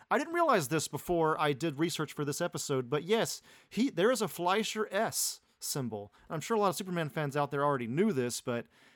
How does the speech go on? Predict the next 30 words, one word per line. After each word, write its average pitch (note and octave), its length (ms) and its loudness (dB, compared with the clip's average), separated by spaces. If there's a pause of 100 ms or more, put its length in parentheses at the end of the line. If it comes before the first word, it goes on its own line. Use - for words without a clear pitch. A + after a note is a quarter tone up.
(160)
I D#3+ 100 4
just D#3+ 220 -4
never, F3 480 0 (480)
like, C#3+ 100 -6
I've, D#3+ 140 4
I've F3 280 2
watched A3 260 2
the D#3+ 60 0
show A3 200 2
since F3+ 220 -2
I E3 80 2
was C#3+ 140 0
a C3 40 -2
kid A3 380 0
off C3 240 2
and B2+ 100 -2
on, B2+ 240 0
but B2+ 140 0
I, D3 160 -4
I D3 40 0
forgot D#3 440 0
that D#3 100 0
it C3+ 80 -2
had, D#3 260 -2
like, C#3 180 -2
the, C3+ 180 0
the A#2+ 100 -8
black C#3+ 480 -2
in A#2+ 220 -10
it. - 200 -16